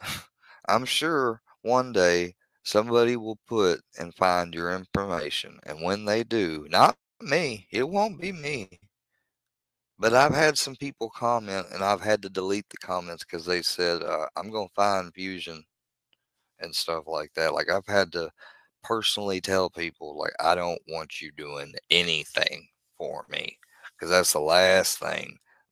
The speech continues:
that, uh, I'm gonna be accused of. And that, and I, it's the last thing I'm gonna do is stoop to their level.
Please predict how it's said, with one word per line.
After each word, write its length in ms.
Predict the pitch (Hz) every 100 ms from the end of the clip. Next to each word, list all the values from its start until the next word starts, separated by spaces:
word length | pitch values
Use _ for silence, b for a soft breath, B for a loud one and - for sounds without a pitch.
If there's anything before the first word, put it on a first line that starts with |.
| -
that, 240 | 80 73
uh, 340 | 73 76 78 - -
I'm 200 | - 78
gonna 180 | 78 78
be 180 | 78 78
accused 540 | 73 - 85 76 - 78
of. 280 | 76 71 -
And 280 | 78 76
that, 160 | 78 80
and 100 | 78
I, 200 | 78 78
it's 140 | 80 -
the 60 |
last 260 | 80 90 -
thing 180 | 85 85
I'm 140 | 85
gonna 160 | 85 78
do 200 | 76 82
is 100 | 71
stoop 360 | - - 87 -
to 120 | -
their 220 | 73 80 73
level. 420 | 76 69 -